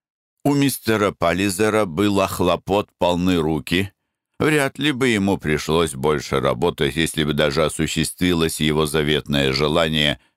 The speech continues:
попасть в канцлеры казначейства. В Париже они пробыли неделю — и в эту неделю Алиса очень близко сошлась с мистером Паллизером.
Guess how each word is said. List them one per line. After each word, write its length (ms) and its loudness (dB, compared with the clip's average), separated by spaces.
попасть 500 -2
в 60 -16
канцлеры 640 0
казначейства. 1040 -2
В 100 -16
Париже 720 0
они 320 0
пробыли 680 0
неделю — 800 0
и 120 0
в 80 0
эту 260 -2
неделю 600 0
Алиса 640 0
очень 400 0
близко 440 0
сошлась 540 -2
с 80 -8
мистером 580 -2
Паллизером. 720 -2